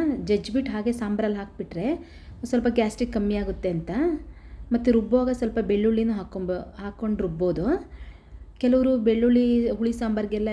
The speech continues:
ಯೂಸ್ ಮಾಡಲ್ಲ, ಅಂಥವರು ಸ್ವಲ್ಪ ಹಾಗೇನೆ ಬೆ-, ಶುಂಠಿನ ಜಜ್ಜಿಬಿಟ್ಟು ಹಾಕ್ಬಿಡಿ ಸಾಂಬಾರಲ್ಲಿ, ಚೆನ್ನಾಗಾಗತ್ತೆ.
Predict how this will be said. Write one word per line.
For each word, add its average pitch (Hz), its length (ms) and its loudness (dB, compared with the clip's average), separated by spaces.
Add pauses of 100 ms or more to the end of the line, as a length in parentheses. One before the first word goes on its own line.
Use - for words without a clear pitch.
ಯೂಸ್ 202 300 -2
ಮಾಡಲ್ಲ, 190 360 -2
ಅಂಥವರು 254 680 2
ಸ್ವಲ್ಪ 226 220 -4
ಹಾಗೇನೆ 214 420 -2
ಬೆ-, 208 260 2
ಶುಂಠಿನ 233 420 0
ಜಜ್ಜಿಬಿಟ್ಟು 196 440 0
ಹಾಕ್ಬಿಡಿ 180 300 -6
ಸಾಂಬಾರಲ್ಲಿ, 170 600 -2 (1400)
ಚೆನ್ನಾಗಾಗತ್ತೆ. 180 680 -2